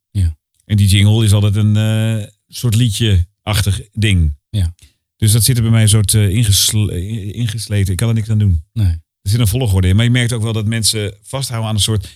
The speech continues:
Speaker 2: jouw klok is de luisteraar zijn
Speaker 1: Ja.
Speaker 2: of haar klok.
Speaker 1: Ja.
Speaker 2: En dat is heel stom, want heel veel mensen zeggen, "Ja, hij doet elke dag hetzelfde." Nee, ik doe niet elke dag hetzelfde, maar de klok is hetzelfde. De items zitten op dezelfde plek.
Speaker 1: Ja.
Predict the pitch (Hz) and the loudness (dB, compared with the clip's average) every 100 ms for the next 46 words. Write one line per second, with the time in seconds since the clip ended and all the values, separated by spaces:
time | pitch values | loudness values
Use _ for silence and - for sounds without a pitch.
0 | - 101 156 147 165 170 - 127 113 104 | -6 -4 -2 -4 -4 -6 -4 -2 -2 -4
1 | - 104 131 123 107 98 90 80 90 104 | -6 -2 0 0 0 0 0 0 0 0
2 | 87 87 82 107 92 - 98 87 85 _ | 0 0 0 -2 -4 -4 -4 -4 -4 _
3 | _ _ _ _ - 104 101 98 - 101 | _ _ _ _ -2 2 4 2 0 2
4 | 101 127 - 127 139 123 110 110 107 104 | 2 2 0 -2 0 2 2 2 2 2
5 | 92 131 98 85 95 104 101 107 98 - | 0 0 0 0 0 -2 -2 -4 -4 -4
6 | 139 95 101 190 156 170 202 _ _ _ | -2 2 2 2 0 -2 -6 _ _ _
7 | 123 117 202 196 170 123 123 110 - 139 | -4 0 0 0 0 0 0 0 -2 0
8 | 110 127 120 127 - 117 127 - 233 202 | 0 2 0 0 -2 -4 -4 -4 -2 -4
9 | - - 123 104 101 110 98 104 151 208 | -6 -8 -4 -2 0 0 0 -2 -4 -2
10 | 208 208 233 123 117 175 - 123 104 139 | -2 -2 -2 -2 -2 -2 -2 0 2 2
11 | 160 135 160 107 - 104 87 | 0 -2 -2 -2 -4 -2 -2